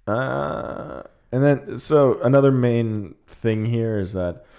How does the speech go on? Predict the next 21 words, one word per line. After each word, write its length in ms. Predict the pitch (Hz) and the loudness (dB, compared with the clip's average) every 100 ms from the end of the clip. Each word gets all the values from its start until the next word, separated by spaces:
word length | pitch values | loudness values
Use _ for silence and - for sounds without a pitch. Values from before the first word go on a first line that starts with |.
| - - - - - - - - | -20 -20 -20 -20 -20 -20 -20 -14
since 260 | - 156 143 | 0 0 0
it's 100 | 131 | -2
his 160 | 131 101 | -2 2
birthday, 400 | 127 123 131 113 | 4 4 4 4
he 140 | 127 | 4
really 240 | 165 175 | 6 6
wanted 240 | 156 139 101 | 6 6 2
a 60 | |
bike. 460 | - 123 127 113 - - - - - - | 0 0 2 0 -2 -6 -6 -10 -16 -8
This 200 | 110 113 | -6 2
one 280 | 135 147 135 | 4 6 4
bike 300 | 135 127 - | 4 4 2
that's 220 | 90 120 | -4 -2
in 80 | 110 | -4
the 80 | |
fucking 580 | - - 131 127 107 95 - - _ | -4 -2 -2 0 -4 -4 -12 -20 _
window 600 | - 104 143 156 131 98 | -10 2 4 6 6 6
of 140 | 92 107 | 4 2
this, 320 | 98 - - | -2 -2 -2
uh, 300 | 98 98 90 | 2 2 2
store. 680 | - - 135 131 101 80 | -2 -2 2 4 4 0